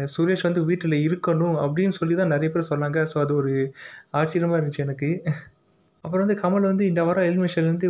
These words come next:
ஒரு ஆள் சேவ் அப்படின்னு வந்து ஃபர்ஸ்ட் சொன்னாரு. அது யாருனாக்கா பாலாஜி.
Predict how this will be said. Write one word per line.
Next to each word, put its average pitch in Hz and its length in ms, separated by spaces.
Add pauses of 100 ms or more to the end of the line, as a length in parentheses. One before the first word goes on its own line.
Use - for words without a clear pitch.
ஒரு 160 160
ஆள் 185 220
சேவ் 170 280
அப்படின்னு 160 380
வந்து 156 220
ஃபர்ஸ்ட் 160 340
சொன்னாரு. 147 400
அது 143 200
யாருனாக்கா 147 500
பாலாஜி. 156 500